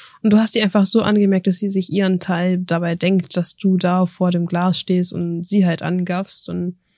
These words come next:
sie aber halt nicht so gaffend, sondern halt wirklich so gechillt in ihrer Hängematte und so, boah, ey, guck sie die mal wieder an und hat sich aber auch wirklich die einzelnen Menschen angeguckt und sich da so ihren Teil gedacht. Du hast es richtig in ihrem Gesicht gesehen. Und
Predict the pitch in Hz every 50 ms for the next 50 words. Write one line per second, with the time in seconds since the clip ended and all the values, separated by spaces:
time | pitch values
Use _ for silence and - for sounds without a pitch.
0 | _ _ - 175 175 214 220 202 208 190 202 180 180 202 - - 190 175 - -
1 | 185 180 - - 269 262 254 - - 202 196 196 190 190 190 180 - 202 196 208
2 | 196 - 190 - 180 - - 226 226 226 220 202 196 196 190 190 190 180 196 208
3 | 214 214 208 202 202 202 - 208 202 202 196 - 190 190 190 185 185 185 - -
4 | 190 185 185 185 180 180 180 - - 151 151 147 147 151 151 160 160 165 - -
5 | 180 - - 170 - - 190 175 170 170 170 175 175 170 170 175 175 175 175 180
6 | 180 180 180 170 165 160 160 160 151 - - - - - - - - 196 180 -
7 | 202 - 202 185 185 - 180 - 220 196 - - - 160 - 190 185 - 202 190
8 | 190 196 208 214 208 - - 214 180 190 196 196 185 - - 202 - - 202 190
9 | 190 190 - - 190 185 185 185 185 185 185 180 175 - - 185 185 196 190 185
10 | 180 208 233 247 - 269 - - - - 330 339 349 320 - 302 - 302 277 277
11 | 277 269 262 254 240 - 254 - - - 226 202 - 180 170 170 175 - _ _
12 | _ _ _ _ _ - 208 196 196 196